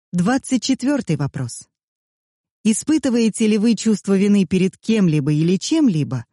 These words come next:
что не можете научиться чему-то? Точно нет. Нет, человек не может знать все на свете. Один балл. Скорее нет, чем да.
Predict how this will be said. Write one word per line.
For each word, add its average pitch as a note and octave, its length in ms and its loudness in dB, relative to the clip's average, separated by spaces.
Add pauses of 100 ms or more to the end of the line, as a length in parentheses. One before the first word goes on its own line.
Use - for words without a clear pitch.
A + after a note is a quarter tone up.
(180)
что - 240 -4
не B3 140 4
можете C4+ 440 2
научиться C4 640 0
чему-то? D#3+ 580 -2 (1300)
Точно G#3 460 -2
нет. C3 240 -2 (540)
Нет, B3+ 300 2
человек A#3 480 -2
не A#3 120 4
может B3 380 2
знать G#3 300 0
все - 280 -4
на A3 140 2
свете. - 500 -8 (340)
Один F3 440 2
балл. A#2+ 280 -6 (640)
Скорее A#3+ 460 0
нет, G#3+ 360 2
чем F3+ 320 0
да. E3 220 -2